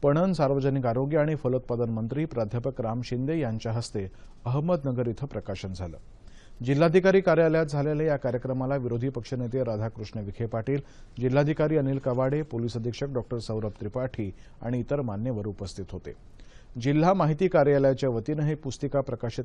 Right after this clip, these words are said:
करण्यात आली आहे. यामध्ये सामाजिक न्याय विभाग, शासनाचे विविध विभाग, महामंडळं यांच्या अनेक योजनांची माहिती देण्यात आली आहे.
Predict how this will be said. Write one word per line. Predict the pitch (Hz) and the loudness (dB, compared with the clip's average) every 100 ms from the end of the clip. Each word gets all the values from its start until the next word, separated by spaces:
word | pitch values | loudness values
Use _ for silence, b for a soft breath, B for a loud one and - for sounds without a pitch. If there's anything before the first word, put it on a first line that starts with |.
| - | -4
करण्यात | 107 107 95 | -4 -4 -6
आली | 101 | -4
आहे. | 110 139 151 - b b | -2 -2 -4 -12 b b
यामध्ये | 131 135 139 143 | 0 2 2 0
सामाजिक | 135 123 131 139 147 143 | 0 0 0 -2 -2 -2
न्याय | 131 131 | -2 0
विभाग, | 135 123 143 - b b - | 0 2 0 -2 b b -4
शासनाचे | 120 120 131 123 117 131 | -2 0 0 -2 -2 -2
विविध | 113 110 117 | -2 -2 -2
विभाग, | 107 101 113 135 | -2 0 0 -2
महामंडळं | 120 110 165 170 127 104 104 B B 127 | -4 -2 0 0 0 -2 -4 B B -2
यांच्या | 127 131 156 151 | -2 0 -2 -2
अनेक | 131 165 160 | -2 -2 0
योजनांची | 120 123 120 117 127 | 0 0 -2 -4 -4
माहिती | 135 104 107 143 | -4 -4 -4 -4
देण्यात | 123 95 90 | -4 -4 -6
आली | 85 80 | -6 -6
आहे. | 76 | -8